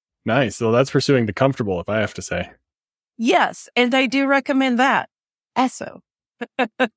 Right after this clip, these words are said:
Speaker 2: So, Skylar, where are you joining us from?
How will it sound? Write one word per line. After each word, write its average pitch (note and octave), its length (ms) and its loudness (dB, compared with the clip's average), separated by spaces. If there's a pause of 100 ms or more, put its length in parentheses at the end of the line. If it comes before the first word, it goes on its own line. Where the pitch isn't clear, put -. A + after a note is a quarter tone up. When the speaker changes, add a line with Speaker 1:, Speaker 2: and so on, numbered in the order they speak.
(840)
Speaker 2:
So, D4+ 80 -2
Skylar, D4 480 2
where D#4 180 2
are C#4 60 0
you A#3+ 160 0
joining A3+ 420 2
us F3 220 -4
from? D3 400 -6